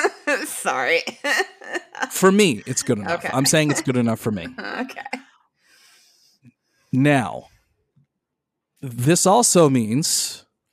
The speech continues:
Speaker 2: we are not getting a Quentin Tarantino Star Trek movie because that was declared dead. Now, when I actually, uh, I actually did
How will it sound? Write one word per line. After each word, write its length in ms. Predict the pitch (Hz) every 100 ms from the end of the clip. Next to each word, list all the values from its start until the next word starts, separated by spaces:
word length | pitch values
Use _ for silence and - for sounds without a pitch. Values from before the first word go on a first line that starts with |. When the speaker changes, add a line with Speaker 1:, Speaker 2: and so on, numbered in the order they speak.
| -
Speaker 2:
we 320 | 113 123 127
are 100 | 123
not 480 | 117 120 143 156 -
getting 520 | 120 104 101 110 131 -
a 120 | 127
Quentin 360 | 127 - 101 117
Tarantino 760 | 117 117 98 92 - 127 135
Star 240 | 107 107 87
Trek 280 | - 90 -
movie 320 | 82 - - _ _ _
because 320 | - 117 107
that 280 | 131 151 -
was 300 | 127 135 131
declared 680 | - - - 95 95 95 107 _ _
dead. 340 | - 78 62 - - _ _ _ _ - - - - -
Now, 340 | 131 151 156
when 380 | 147 131 165 170 -
I 460 | 208 285 359 359 -
actually, 760 | 196 190 - - 175 175 165 -
uh, 160 | 139 - _ _ _ _ _ -
I 140 | 165
actually 540 | 180 202 - 240 233 196
did 540 | 107 135 135 135 135